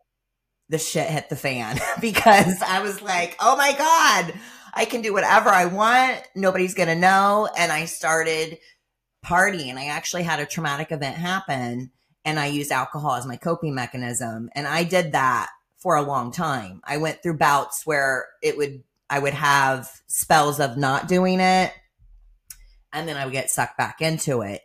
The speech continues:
And ironically, a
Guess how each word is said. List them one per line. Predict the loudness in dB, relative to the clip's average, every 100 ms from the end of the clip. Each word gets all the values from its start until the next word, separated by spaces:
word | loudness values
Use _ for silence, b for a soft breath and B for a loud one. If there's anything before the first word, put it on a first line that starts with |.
| -4
And | -2
ironically, | -2 0 2 2 2 -2 -4 -2 -2 -2 -4 -8 b b b b b _ _ -8
a | -8